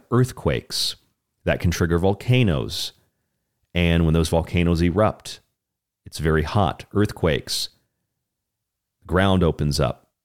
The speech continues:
Heat escapes. Heat is everywhere. Heat is absorbed into the ground. Plants, the sun penetrates the ground. It is the sun goddess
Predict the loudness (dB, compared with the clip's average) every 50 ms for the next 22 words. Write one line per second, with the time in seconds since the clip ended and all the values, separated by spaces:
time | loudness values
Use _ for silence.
0 | _ _ _ _ -2 0 0 0 0 -2 -6 -8 -6 -4 -2 -2 -2 -2 -4 -8
1 | -10 -10 -10 -10 _ _ _ _ _ _ _ _ _ _ _ -4 0 0 2 2
2 | 2 0 0 2 2 2 2 0 0 0 -2 -4 -4 -8 _ _ _ _ _ _
3 | _ _ _ _ _ _ _ _ -2 0 0 0 2 2 0 2 2 0 0 0
4 | 2 2 2 2 0 0 -2 0 -2 -2 0 0 0 2 2 2 0 -2 -4 -6
5 | -4 -2 0 0 0 0 -2 -4 -6 -4 -4 -4 -2 -2 0 0 0 0 0 0
6 | 0 2 2 2 0 0 0 0 0 -2 -4 -6 -2 0 2 2 2 2 0 0
7 | -2 -2 0 0 0 0 0 -2 -4 -4 -4 -2 0 0 2 2 2 2 2 2
8 | 2 2 2 2 0 0 0 -2 -4 -6